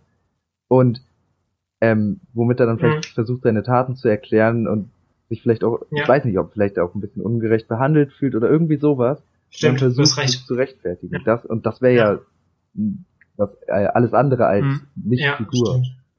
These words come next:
Speaker 3: Das stimmt, nur das ist eben so weit von dem entfernt, was wir momentan hier kriegen, dass ich, ja, mir das zwar wünsche, aber nur so halb vorstellen kann. Und ich weiß nicht, ob dieses, das ultimative Böse oder was auch immer als Bedrohung da draußen ist. Ich weiß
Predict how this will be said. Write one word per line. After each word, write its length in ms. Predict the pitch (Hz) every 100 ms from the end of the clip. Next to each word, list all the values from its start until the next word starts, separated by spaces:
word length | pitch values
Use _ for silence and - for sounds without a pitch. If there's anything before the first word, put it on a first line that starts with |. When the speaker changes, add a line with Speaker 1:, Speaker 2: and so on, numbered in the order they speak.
| _
Speaker 3:
Das 200 | 156 -
stimmt, 240 | - 165 127
nur 160 | 135
das 320 | 131 - 135 156
ist 100 | 147
eben 180 | 147
so 260 | 131 139 160
weit 200 | 151 180
von 180 | - 143
dem 220 | 147 160 - -
entfernt, 460 | 127 - 151 151 127
was 160 | 120
wir 60 | 135
momentan 500 | 123 131 123 123 120
hier 200 | 120 120
kriegen, 360 | - 127 214 - _ _
dass 180 | 131 123
ich, 420 | 131 - - - _ _ _ _ _
ja, 200 | 120 110
mir 160 | 110 120
das 220 | 123 -
zwar 200 | - 127
wünsche, 400 | 131 190 - 185
aber 240 | 160 160 151
nur 440 | 151 165 170 170
so 320 | 156 160 151
halb 200 | 151 160
vorstellen 500 | - 170 185 190 185
kann. 300 | 170 180 185 190 - - _ _ _
Und 180 | 139 139
ich 160 | - -
weiß 320 | 135 160 -
nicht, 240 | 156 -
ob 140 | 147 -
dieses, 600 | 143 135 127 - - _ _ -
das 200 | 131 143
ultimative 520 | 170 170 156 147 139
Böse 380 | 135 147 165 151
oder 180 | 143 131
was 160 | 143
auch 40 | 139
immer 220 | 143 131
als 160 | 127 -
Bedrohung 400 | 131 131 156 156
da 80 | 139
draußen 420 | 120 139 160 160
ist. 220 | 147 -
Ich 100 | 147
weiß 460 | 113 135 - -